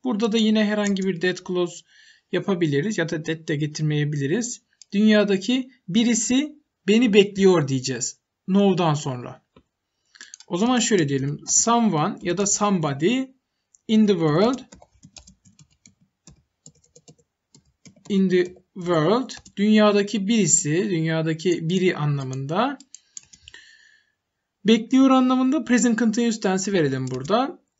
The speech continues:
Is waiting, waiting neyle kullanılıyor edat olarak? For'la, değil mi? Birini beklemek anlamında. Waiting for me.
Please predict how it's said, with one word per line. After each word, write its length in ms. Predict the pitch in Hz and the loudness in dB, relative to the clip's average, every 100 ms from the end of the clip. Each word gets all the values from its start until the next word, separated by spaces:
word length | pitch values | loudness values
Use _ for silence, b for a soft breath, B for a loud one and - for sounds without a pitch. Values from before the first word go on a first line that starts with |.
| _ | _
Is 400 | 220 240 220 - - _ | 0 0 -4 -10 -16 _
waiting, 840 | 202 185 196 233 196 202 180 208 214 - - _ _ _ _ _ _ _ - - - - | -10 0 2 2 0 -2 -2 -2 -4 -10 -20 _ _ _ _ _ _ _ -20 -20 -20 -20
waiting 800 | 320 165 196 214 226 262 277 - 185 | -6 0 2 2 0 -2 -2 -6 0
neyle 340 | 208 220 202 | 2 4 2
kullanılıyor 480 | 196 156 147 143 151 | 0 -2 -2 0 0
edat 280 | 151 175 165 | -2 -4 -2
olarak? 280 | 185 247 | -2 -2
For'la, 400 | - 185 156 135 | -2 -2 0 -2
değil 120 | 180 240 | -2 -2
mi? 140 | 147 | -2
Birini 320 | 147 156 165 | -2 -2 -2
beklemek 520 | 151 147 151 160 160 | -4 -4 -4 -4 -4
anlamında. 340 | 165 139 131 139 | -4 -6 -6 -6
Waiting 480 | 151 180 185 208 208 | 0 2 2 -2 -2
for 200 | 170 160 | -2 0
me. 280 | 147 113 | -2 -4